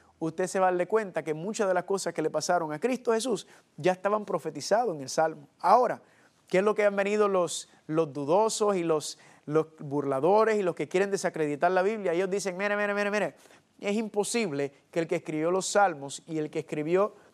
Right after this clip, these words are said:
el libro de Lucas, es imposible que haya habido un espacio entre ellos, porque es que muy exacto",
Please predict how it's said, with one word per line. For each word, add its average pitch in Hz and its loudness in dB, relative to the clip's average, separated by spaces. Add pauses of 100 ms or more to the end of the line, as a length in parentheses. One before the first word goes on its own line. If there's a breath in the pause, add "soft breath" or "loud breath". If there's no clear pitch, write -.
(200)
el 165 -2
libro 196 0
de 196 2
Lucas, 214 -4 (260 soft breath)
es 175 0
imposible 208 0
que 170 2
haya 170 4
habido 196 -2
un 202 -4
espacio 202 -2 (420 soft breath)
entre 196 2
ellos, 156 -4 (160 soft breath)
porque 202 2
es 214 2
que 254 0
muy 226 2
exacto", 269 0